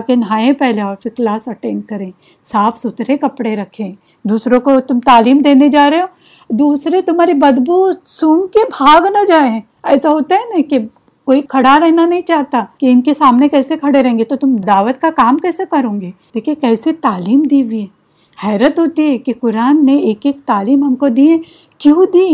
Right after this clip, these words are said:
ایسی کیوں دی کہ کپڑے بھی صاف رکھو؟ دائی کو کہا گیا، قرآن کی تعلیم دینے والوں کو، ہدایت کا کام کرنے والوں کو، کپڑے بھی صاف رکھو تاکہ تمہاری بدبو سے وہ بھاگ نہ جائے،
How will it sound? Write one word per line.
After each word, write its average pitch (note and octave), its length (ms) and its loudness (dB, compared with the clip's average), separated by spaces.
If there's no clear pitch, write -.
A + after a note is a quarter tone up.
ایسی C4 360 2
کیوں E4 300 0
دی F4 120 2
کہ D4+ 180 -2
کپڑے D4 380 0
بھی F#4 100 2
صاف D#4+ 320 0
رکھو؟ C4 320 -2
دائی A#3+ 260 6
کو D#4+ 140 -2
کہا D#4 300 -2
گیا، B3 140 -4
قرآن C4 260 4
کی C#4 100 -2
تعلیم C4 380 0
دینے B3+ 260 -2
والوں A#3+ 280 -4
کو، B3 200 -8
ہدایت A#3 420 2
کا C4+ 80 -2
کام B3 280 0
کرنے B3 280 -4
والوں A#3 260 -4
کو، G#3 180 -14
کپڑے A#3+ 340 -2
بھی D4 120 0
صاف C#4+ 300 -2
رکھو C4 340 -4
تاکہ G#3+ 220 -4
تمہاری A#3+ 300 0
بدبو A3 320 -4
سے C4+ 160 -2
وہ C4 80 0
بھاگ G#3 340 -2
نہ C#4 220 2
جائے، G3+ 160 -8